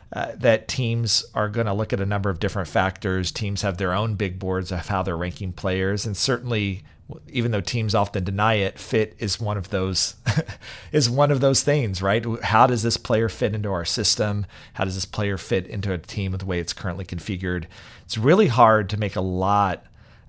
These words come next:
of, uh, smart analysis right now when you have so many teams in flux waiting to figure out what the salary cap is gonna be, waiting to figure out what they're gonna do in free agency,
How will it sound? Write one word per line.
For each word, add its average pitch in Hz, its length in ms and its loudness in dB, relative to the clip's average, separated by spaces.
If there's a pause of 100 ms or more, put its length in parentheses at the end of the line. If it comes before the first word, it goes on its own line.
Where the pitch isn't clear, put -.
of, 92 540 -2 (100)
uh, 92 280 -4 (1300)
smart 135 420 6
analysis 110 560 2
right - 300 -2
now 92 280 0
when 92 140 -2
you 92 60 -2
have 92 120 -2
so 117 360 2
many 113 160 -2
teams 98 340 -4
in 90 80 -4
flux - 460 -2
waiting 92 420 -4
to 95 140 -8
figure 92 280 -6
out 90 140 -2
what 82 120 -10
the 101 80 -6
salary 135 340 6
cap 117 260 2
is 110 100 -4
gonna 101 200 -4
be, 98 260 -4
waiting 90 240 -6
to 82 60 -10
figure 92 260 -6
out 87 80 -4
what 85 120 -6
they're 92 100 -6
gonna 87 180 -4
do 85 100 -4
in 82 100 -4
free 95 260 -4
agency, 110 720 0